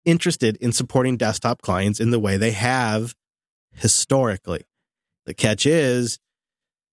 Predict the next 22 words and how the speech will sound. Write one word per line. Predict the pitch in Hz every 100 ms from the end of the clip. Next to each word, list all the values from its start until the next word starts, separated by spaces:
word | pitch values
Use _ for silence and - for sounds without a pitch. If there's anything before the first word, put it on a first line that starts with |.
| _
they | 87
won't | 104 143 180
be | 175
able | 156 151
to | 127
drop | 131 131 -
them | 110
anytime | 117 120 - 107 95
soon, | - - 147 113 71 -
as | 98 98
they | 110
already | 120 131
have | 127 113
long-term | 101 120 165 170 165 151
support | 131 - 160 220
contracts | - 143 120 107 110 104 -
for | -
distros | 92 143 180 135 117 104
that | 117
contain | 123 107 156 170
those | 143 117
packages, | 135 143 123 85 80 -